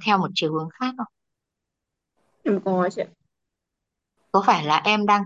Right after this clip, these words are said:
Speaker 1: thay đổi cái nghe thấy nói biết của em không? Cái nghe của em đang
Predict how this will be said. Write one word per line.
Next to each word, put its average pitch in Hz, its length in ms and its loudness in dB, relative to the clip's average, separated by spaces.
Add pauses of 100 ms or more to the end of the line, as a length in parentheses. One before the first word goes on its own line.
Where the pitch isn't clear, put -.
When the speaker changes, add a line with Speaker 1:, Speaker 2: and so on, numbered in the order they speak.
Speaker 1:
thay 214 140 0
đổi 151 260 0
cái 170 120 -8
nghe 202 260 -2
thấy 170 140 -2
nói 180 160 -2
biết 262 220 0
của 165 80 -6
em 175 240 -6
không? 180 140 -16 (640)
Cái 196 100 4
nghe 233 300 8
của 165 60 2
em 185 200 2
đang 196 140 2